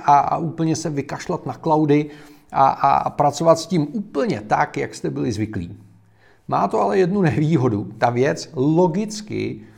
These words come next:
nemůže být optimalizovaná, protože se tam spouští aplikace, které musí běžet stejně dobře tady na tom tabletu, jako na stolním počítači, jako na notebooku,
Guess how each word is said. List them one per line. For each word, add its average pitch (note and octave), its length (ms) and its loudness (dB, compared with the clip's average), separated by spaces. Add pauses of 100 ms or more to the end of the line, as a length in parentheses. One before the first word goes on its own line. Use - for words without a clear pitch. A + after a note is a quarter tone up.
(140)
nemůže D#3 460 0
být E3 180 -6
optimalizovaná, A2+ 1000 -2 (520)
protože C#3+ 360 -2
se E3+ 120 -2
tam F3 220 0
spouští E3 760 -2
aplikace, D#3+ 640 -4
které E3 380 -4
musí D3+ 380 -4
běžet D#3 360 -2
stejně E3+ 360 -2
dobře E3 300 -2
tady G3+ 320 -2
na F#3 100 -2
tom F3 180 -2
tabletu, D3 720 -2 (380)
jako D#3 260 0
na A#2 140 -2
stolním E3 520 -2
počítači, E3+ 960 -4
jako D3 400 -4
na A#2+ 160 0
notebooku, E3 880 -2